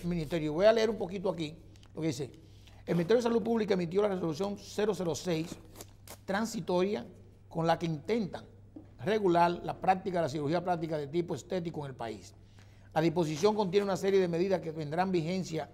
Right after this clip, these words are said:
hasta tanto el ministerio, con la colaboración de las sociedades médicas especializadas", o sea, ustedes, "elaboren la normativa, alineamientos regulatorios y los protocolos pertinentes".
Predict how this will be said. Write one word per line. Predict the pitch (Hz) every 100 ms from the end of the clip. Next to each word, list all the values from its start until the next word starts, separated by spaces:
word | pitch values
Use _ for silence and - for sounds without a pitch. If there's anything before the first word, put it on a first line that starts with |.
| -
hasta | 156 - 160
tanto | 185 208 208
el | 196
ministerio, | 185 160 - 196 170 147 139 - - - - -
con | - 185
la | 175
colaboración | 175 170 165 - 165 165 160 156 202 220
de |
las | 202
sociedades | 165 160 170 202
médicas | 185 202 208 196
especializadas", | 180 165 151 175 147
o | 143
sea, | 165
ustedes, | 135 - 180 160 180 - - - - - - - -
"elaboren | 160 156 190 214
la |
normativa, | 202 190 170 160 220 208
alineamientos | 175 165 156 185 196 175
regulatorios | 170 165 165 214 208
y | 175
los | 170
protocolos | 156 151 180
pertinentes". | 180 151 131 131 123